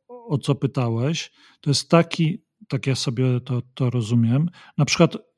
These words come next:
czy, czy problemem byłoby to, że każdy człowiek widzi rzeczywistość w jakiś sposób przefiltrowany przez jego mózg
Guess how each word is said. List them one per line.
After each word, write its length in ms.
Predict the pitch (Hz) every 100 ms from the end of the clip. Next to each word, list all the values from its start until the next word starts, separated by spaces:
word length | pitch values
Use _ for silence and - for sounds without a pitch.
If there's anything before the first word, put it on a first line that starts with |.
| 240 _ _ _ _ -
czy, 200 | - 147 151 - _ _ _ _ _ _ _
czy 120 | -
problemem 560 | - 156 135 196 220 165
byłoby 300 | 147 147 127
to, 320 | - 135 151
że 200 | 139 135
każdy 600 | - 165 139 139 143 139 - _
człowiek 760 | - 156 160 127 120 - - _ _ _ _ _ _ _ _ _ _ _ -
widzi 360 | 131 123 165 143
rzeczywistość 1120 | 117 139 - 127 151 - - 120 107 - - 220
w 100 | 135
jakiś 300 | 131 139 -
sposób 680 | - 160 147 - 127 - - _ -
przefiltrowany 1120 | - 156 - 139 160 143 131 156 135 113 104 - _ _ _ _ _ _ _ _ _
przez 240 | - 135
jego 220 | 127 123 135
mózg 600 | 127 127 170 - -